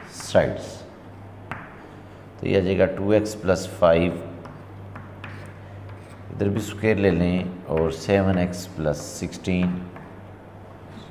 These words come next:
इधर भी स्क्वायर ले लें, तो ये स्क्वायर स्क्वायर रूट से कैंसिल। A plus B whole square will be equal to A square plus टू ए बी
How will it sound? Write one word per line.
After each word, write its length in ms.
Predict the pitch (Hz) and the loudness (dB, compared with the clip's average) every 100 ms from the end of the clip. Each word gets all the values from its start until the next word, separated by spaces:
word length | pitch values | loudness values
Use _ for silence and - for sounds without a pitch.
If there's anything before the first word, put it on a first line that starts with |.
| - - - - - - - - - - - - - | -18 -18 -20 -20 -20 -20 -20 -20 -18 -18 -18 -12 -2
इधर 200 | 95 90 | 0 2
भी 100 | 73 | 0
स्क्वायर 320 | - - 71 | -4 -4 -6
ले 60 | 50 | -6
लें, 220 | - - - - - - - - - | -10 -12 -14 -18 -20 -18 -18 -16 -2
तो 60 | 104 | 2
ये 160 | 110 | 2
स्क्वायर 280 | 101 - 113 | 2 2 0
स्क्वायर 220 | 107 120 | 2 0
रूट 100 | 113 | 0
से 120 | - | 0
कैंसिल। 540 | 104 104 104 135 131 - - - - - | 2 2 4 4 2 0 -10 -14 -4 6
A 140 | 131 | 6
plus 240 | 143 139 139 | 8 6 6
B 160 | - | 6
whole 280 | 135 127 113 | 4 6 4
square 280 | 117 - 120 | 2 4 4
will 200 | 113 110 | 6 4
be 160 | 113 110 | 4 4
equal 340 | - 107 104 101 | 4 6 6 6
to 60 | 101 98 | 2 2
A 120 | 101 95 | 2 2
square 420 | - - 104 123 - - - - - - - - - - - - - - - - - - - - - 95 | 2 4 6 6 2 -8 -12 -14 -16 -18 -18 -20 -20 -20 -20 -18 -18 -18 -18 -20 -20 -18 -20 -20 -6 6
plus 240 | 95 92 95 - - - - - - - - - - - - - - - - - - - - - - - - - - - | 8 8 4 -2 -8 -14 -16 -18 -20 -20 -18 -18 -18 -18 -16 -16 -18 -20 -20 -20 -20 -20 -20 -20 -20 -20 -20 -20 -20 -2
टू 160 | 110 110 | 4 8
ए 140 | 107 | 8
बी 200 | 101 127 | 8 8